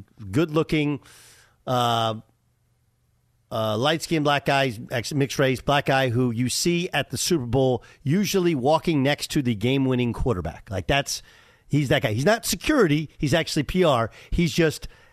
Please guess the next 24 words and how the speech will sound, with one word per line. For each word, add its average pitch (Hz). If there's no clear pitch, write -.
fit 240
enough 135
to 151
look 160
like 131
he's 113
security. 85
So 175
if 139
you 214
go 240
back, 185
oh, -
God, -
this 139
is 123
two 208
thousand 165
and 120
twelve's 139
season. -
Two 147
thousand 151
twelve. 107